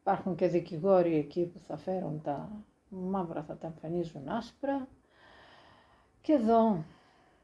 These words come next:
ηρωποιούμε, ηρωποιούμε τα θύματα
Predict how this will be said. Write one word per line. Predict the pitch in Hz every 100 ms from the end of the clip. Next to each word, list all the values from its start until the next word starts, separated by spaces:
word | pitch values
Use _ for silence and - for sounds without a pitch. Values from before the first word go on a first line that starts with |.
| _ _ _ _ 330
ηρωποιούμε, | 202 196 190 185 196 214 254 294 302 254 240 262 330 - _ _ _ _ _ _ _ _ _ _ _ _ _ _ _ _ _ _ _ _ _ _ _
ηρωποιούμε | 185 170 170 175 185 180
τα | 175 165
θύματα | - 170 170 165 160 175 180